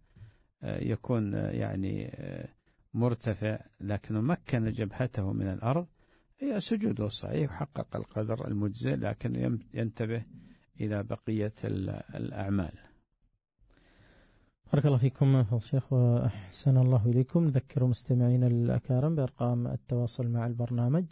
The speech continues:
Speaker 2: من داخل الدولة يمكنكم المشاركة عبر الرقم ستة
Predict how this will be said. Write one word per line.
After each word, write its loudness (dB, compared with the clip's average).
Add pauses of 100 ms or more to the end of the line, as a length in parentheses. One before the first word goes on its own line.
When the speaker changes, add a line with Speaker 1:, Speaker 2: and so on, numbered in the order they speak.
(100)
Speaker 2:
من 0
داخل 0
الدولة 2
يمكنكم 0
المشاركة 0 (1200)
عبر 2
الرقم 0
ستة -2